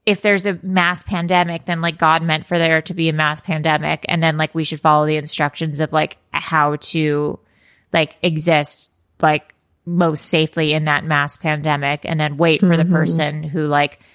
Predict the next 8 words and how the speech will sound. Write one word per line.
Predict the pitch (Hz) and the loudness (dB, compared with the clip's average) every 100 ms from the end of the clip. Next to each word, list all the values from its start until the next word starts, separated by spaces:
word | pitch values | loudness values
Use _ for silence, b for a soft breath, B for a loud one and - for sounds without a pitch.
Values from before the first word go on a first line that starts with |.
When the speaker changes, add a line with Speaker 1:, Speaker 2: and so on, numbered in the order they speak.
| b b - | b b -2
Speaker 1:
God | 170 151 151 | 2 2 0
gave | 160 151 | -2 -2
the | 156 | -4
intelligence | 147 151 160 147 151 156 147 - | -4 -6 -4 -2 -4 -6 -6 -8
to, | - - 151 147 151 160 - _ _ _ _ _ - | -10 -6 -4 -4 -6 -10 -14 _ _ _ _ _ -6
to, | 165 | -4
like, | 147 - | -2 -4
cu-, | - | -8